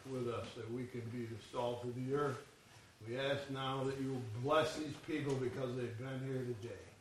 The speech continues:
Just because they've come and gathered with us, we pray that you'll do something special in every heart and give them something that they haven't had before, a taste of the goodness of God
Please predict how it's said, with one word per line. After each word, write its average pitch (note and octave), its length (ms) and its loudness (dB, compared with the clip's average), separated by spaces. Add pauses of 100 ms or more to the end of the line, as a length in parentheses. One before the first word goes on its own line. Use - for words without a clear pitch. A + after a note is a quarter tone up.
(480)
Just D#3 220 0
because F3 460 8
they've D#3+ 240 8
come F3 260 8
and D#3 160 2
gathered F3 480 8
with D3+ 160 8
us, C3 280 2
we C3 180 0
pray C#3+ 340 2
that C3+ 180 6
you'll C3+ 180 0
do C3+ 240 0 (100)
something C3 380 -2 (160)
special C#3+ 360 4 (140)
in B2 180 -2
every C#3+ 240 0
heart G#2 360 -4 (640)
and G#2+ 200 -8
give C3 240 6
them B2 220 2 (100)
something B2 420 0
that A2+ 140 -2
they A#2 160 2
haven't B2+ 300 0
had A#2+ 280 0
before, B2 580 2
a - 340 -4
taste D3 300 0
of C3+ 120 4
the A#2+ 180 0
goodness D3+ 420 6
of A#2+ 100 -4 (120)
God G#2+ 360 -4